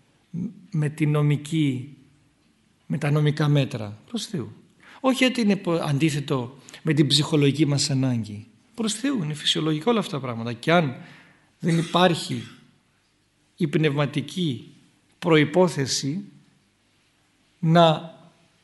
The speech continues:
αδιαφορήσουμε για την αδικία, τότε αν προσπαθήσουμε να την αγνοήσουμε, θα έχουμε ψυχολογικά προβλήματα.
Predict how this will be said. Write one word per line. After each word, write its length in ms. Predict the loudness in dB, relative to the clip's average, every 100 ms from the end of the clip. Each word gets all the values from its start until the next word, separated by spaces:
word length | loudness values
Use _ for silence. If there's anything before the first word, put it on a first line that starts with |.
| _
αδιαφορήσουμε 840 | -4 4 6 6 4 2 2 0 0
για 120 | 0
την 140 | 0 0
αδικία, 680 | 0 -2 2 4 2 -2 -10 -20 _ _ _ _ _ _ _ _ -20 -20 -20 _ _ _ _ _ _ _ _ _ _ _ _ _ _ _ _ _ _ _ _ _ -20 2
τότε 560 | 6 6 4 -2 -2 -2
αν 180 | 2 2
προσπαθήσουμε 720 | 2 -2 -4 -2 -4 -2 -2
να 80 | -2
την 140 | 2
αγνοήσουμε, 1000 | 4 4 4 6 6 4 0 2 2 -2 -8 -20 _ _ _ _
θα 160 | -4 0
έχουμε 460 | 4 4 4 -4 -18 -20 _ _ _ _ _ _
ψυχολογικά 640 | -4 -2 2 4 4 4 2
προβλήματα. 720 | 4 4 6 4 2 -4